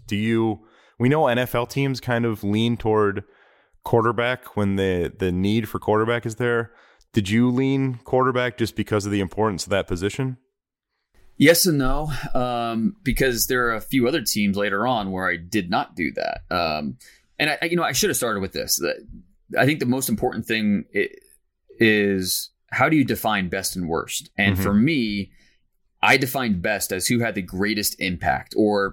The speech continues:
Speaker 2: projected impact for, you know, guys that were,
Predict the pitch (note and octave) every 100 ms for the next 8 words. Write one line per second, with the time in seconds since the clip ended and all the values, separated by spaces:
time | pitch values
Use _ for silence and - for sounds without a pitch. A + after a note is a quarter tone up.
0 | - A#2+ G#2 B2 - F#2 F2 - C#2+ C#2+
1 | - G2 F#2 F2+ E2+ G2 E2 E2 F#2+ F#2
2 | F#2+ F2 F#2 E2+ E2+ E2+